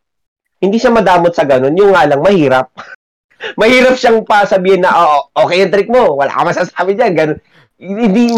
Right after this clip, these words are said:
yung nga lang, mahirap. Pero pag once na nakita mo yung approval,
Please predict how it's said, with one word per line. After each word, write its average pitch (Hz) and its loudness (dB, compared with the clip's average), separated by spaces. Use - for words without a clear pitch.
yung 208 0
nga 226 2
lang, 196 2
mahirap. 160 0
Pero 226 0
pag 240 -4
once 233 -2
na 233 -4
nakita 208 -2
mo 196 2
yung 185 2
approval, 156 0